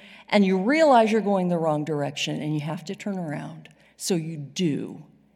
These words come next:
and you're going back the opposite way. By the way, that's actually what both the Hebrew and the Greek word for repentance means,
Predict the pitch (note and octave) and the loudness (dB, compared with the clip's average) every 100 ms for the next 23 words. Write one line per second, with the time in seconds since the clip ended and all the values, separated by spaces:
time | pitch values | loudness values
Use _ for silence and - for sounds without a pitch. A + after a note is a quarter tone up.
0 | _ - E3 C#3+ D3 C#3 D3 C3 - - | _ -4 -2 -2 -4 -4 -4 -6 -8 -12
1 | E3+ - D3+ - D3+ - E3 - - - | -12 -10 -12 -16 -16 -14 -10 -8 -10 -12
2 | F3 - _ _ _ _ _ _ _ - | -20 -20 _ _ _ _ _ _ _ -20
3 | - _ - D#4 C4+ G3+ A3 G#3 C#3+ C#3 | -20 _ -6 -4 -4 -4 -2 -2 -2 -6
4 | - - _ - _ _ _ G3+ F3 - | -14 -20 _ -20 _ _ _ 2 2 -2
5 | - G#3+ B3 - G#3 F#3+ E3+ E3+ - - | -4 -4 -2 -2 0 0 2 0 0 0
6 | G3 D4 D#4 - G#3 G#3 G#3 G3+ G3+ G3+ | 2 0 -4 -4 -4 -2 0 2 2 0
7 | G#3 - E3+ E3 D#3+ D3 D#3 D3 D#3+ D#3+ | -2 0 0 0 -2 -4 -4 -4 -4 -6
8 | - F3 D#3 C#3+ C3+ C#3 - - - _ | -10 -6 -2 -2 -2 -6 -10 -18 -20 _
9 | _ _ D#3+ C#3 C#3+ - C#3 B2 - - | _ _ -6 -4 -6 -6 -6 -6 -10 -8
10 | C3 C3+ - - - - | -6 -6 -6 -12 -12 -12